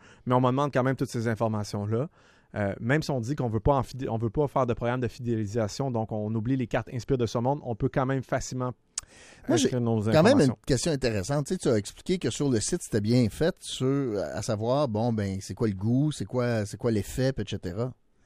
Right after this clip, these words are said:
Speaker 2: Moi, quand je vais dans une société des alcools, puis que j'utilise le service d'un expert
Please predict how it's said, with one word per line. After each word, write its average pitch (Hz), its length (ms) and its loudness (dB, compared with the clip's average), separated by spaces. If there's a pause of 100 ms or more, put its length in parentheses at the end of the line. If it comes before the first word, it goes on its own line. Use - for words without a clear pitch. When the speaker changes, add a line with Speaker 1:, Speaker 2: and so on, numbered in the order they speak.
(920)
Speaker 2:
Moi, 254 180 6
quand 113 180 4
je 95 120 0
vais 135 300 4
dans 95 340 0
une 95 320 -2
société 113 680 -2
des 98 220 -4
alcools, 104 580 -2 (300)
puis - 100 -14
que 107 140 0
j'utilise 113 680 -2
le 104 60 0
service 110 380 -2
d'un 98 200 -2
expert 101 520 -4